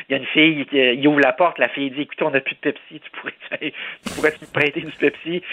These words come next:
Il regarde dans son frigo, il dit, « Merde, j'ai pas de Pepsi, qu'est-ce que je fais ? J'ai juste du Coke. » Il décide d'aller, il pleut dehors, il décide de faire trois, quatre, euh, pirouettes puis d'aller <laughs> chercher du Pepsi. Puis là, quand il arrive, ben, la fille dit, « Écoute, je, je, je, j'ai oublié de te dire, j'ai, j'ai, j'ai mon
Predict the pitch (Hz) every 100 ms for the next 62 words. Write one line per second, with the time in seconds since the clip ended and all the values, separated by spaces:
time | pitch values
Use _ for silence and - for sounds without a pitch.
0 | - - 127 123 151 135 131 123 135 123
1 | 120 135 131 - 113 123 120 - - 127
2 | - - - - - - - - - 151
3 | 127 - 127 117 - - 127 131 - -
4 | - 110 156 156 160 170 147 139 135 139
5 | 127 113 - 135 127 123 135 123 113 117
6 | - 120 127 - 131 - 127 117 131 -
7 | 127 117 113 - - - 147 120 135 151
8 | - 123 139 - - - 147 - - 214
9 | 160 - 170 - - 202 - 135 - 170
10 | - 170 - 165 143 127 160 170 147 139
11 | 127 - 147 131 143 135 - - 131 123
12 | 120 117 120 117 113 - - - - 110
13 | 113 113 131 135 131 160 160 135 123 151
14 | 151 123 120 113 131 123 110 139 151